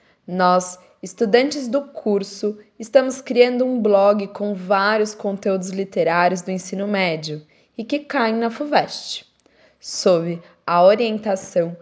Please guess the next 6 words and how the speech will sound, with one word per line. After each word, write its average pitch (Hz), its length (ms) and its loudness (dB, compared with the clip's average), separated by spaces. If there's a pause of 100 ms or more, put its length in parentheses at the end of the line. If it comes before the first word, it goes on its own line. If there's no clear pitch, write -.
(260)
da 185 120 0
professora 185 1000 0 (200)
e 190 80 -6
doutora 196 680 4
do 180 120 -4
curso. - 560 -12